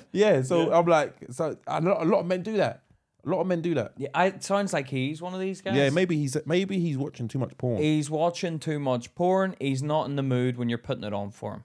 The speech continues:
Speaker 2: right?
Speaker 1: Yeah. So, we,
Speaker 2: So
Speaker 1: you
Speaker 2: what you
Speaker 1: to,
Speaker 2: need to do
Speaker 1: to tell him to, tell him to get away from that stuff.
Speaker 2: Yeah, what you need to do, and this is my advice, Missus Anonymous, yeah?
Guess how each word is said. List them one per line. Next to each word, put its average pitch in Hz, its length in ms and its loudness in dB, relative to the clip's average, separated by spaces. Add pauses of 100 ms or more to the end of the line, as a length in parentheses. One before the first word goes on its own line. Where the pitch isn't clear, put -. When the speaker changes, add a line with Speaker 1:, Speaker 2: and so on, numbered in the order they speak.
(140)
Speaker 2:
right? 139 200 2
Speaker 1:
Yeah. - 200 -4
So, - 140 -4
we, 123 120 0
Speaker 2:
So 170 100 0
Speaker 1:
you 180 60 8
Speaker 2:
what 208 120 6
you 214 80 6
Speaker 1:
to, 208 60 8
Speaker 2:
need 202 120 4
to 165 60 -8
do 151 180 6
Speaker 1:
to 165 120 6
tell 151 160 2
him 131 60 0
to, 131 160 -6
tell 147 140 2
him 131 100 0
to 131 180 -2 (480)
get 143 140 0
away 135 160 2
from 107 140 -4
that 95 100 -10
stuff. - 120 -8
Speaker 2:
Yeah, - 140 -6
what 180 260 2
you 196 100 0
need 175 180 0
to 143 80 -14
do, 147 360 0
and 139 140 -2
this 165 160 -2
is 180 80 -4
my 185 280 4
advice, 180 580 2 (520)
Missus 127 300 -4
Anonymous, 113 560 -4
yeah? 160 240 2